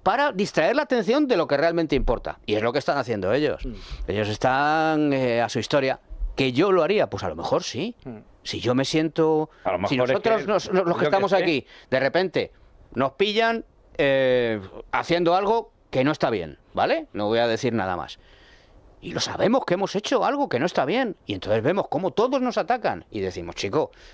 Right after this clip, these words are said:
Speaker 1: yo lo que no voy a decir es reconocerlo. Vamos a reunirnos todos, tal, y vamos a decir
Speaker 3: Pues
Speaker 1: que
Speaker 3: ¿sabes
Speaker 1: los
Speaker 3: lo que pasa?
Speaker 1: ataques".
Speaker 3: Yo creo que es que está, estamos, eh, hay cuarenta y dos clubes profesionales en la liga, cuarenta y uno estamos como en el Pleistoceno y el Barça,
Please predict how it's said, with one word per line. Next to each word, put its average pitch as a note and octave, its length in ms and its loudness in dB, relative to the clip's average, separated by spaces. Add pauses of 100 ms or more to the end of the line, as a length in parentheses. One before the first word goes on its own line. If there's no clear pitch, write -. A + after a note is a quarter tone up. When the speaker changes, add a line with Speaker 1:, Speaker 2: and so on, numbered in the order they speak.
Speaker 1:
yo G2+ 120 -4
lo G2+ 100 0
que A2 80 0
no A2 80 0
voy A2+ 80 2
a A2+ 40 4
decir C3 240 2
es D3 80 4
reconocerlo. D#3 800 0
Vamos G#2 220 -2
a G#2+ 60 -2
reunirnos B2+ 480 0
todos, F#3+ 400 0
tal, G3 240 2
y D#3+ 40 2
vamos C3 220 0
a C#3+ 60 2
decir C#3+ 220 0
Speaker 3:
Pues - 80 -10
Speaker 1:
que E3 40 4
Speaker 3:
¿sabes E3 140 2
Speaker 1:
los F#3 100 0
Speaker 3:
lo C3 40 -2
que - 20 -2
pasa? D#3+ 180 2
Speaker 1:
ataques". E3 180 0
Speaker 3:
Yo D3+ 60 -2
creo E3 160 0
que E3+ 80 -2
es D#3 60 -4
que E3 80 2
está, D3+ 480 0
estamos, D#3+ 500 0
eh, A#2+ 160 2
hay D3 140 2
cuarenta D#3+ 480 2
y D3 80 0
dos C#3+ 280 0
clubes D3+ 240 2
profesionales C3+ 580 0
en C3 60 2
la C3 80 4
liga, C#3+ 300 0 (380)
cuarenta C3+ 400 2
y C#3+ 80 2
uno D#3 200 4
estamos D3+ 360 0
como A#2+ 580 2
en A#2+ 80 0
el B2 140 0
Pleistoceno D#3 800 0
y A#2+ 100 0
el A2+ 80 2
Barça, D3 480 0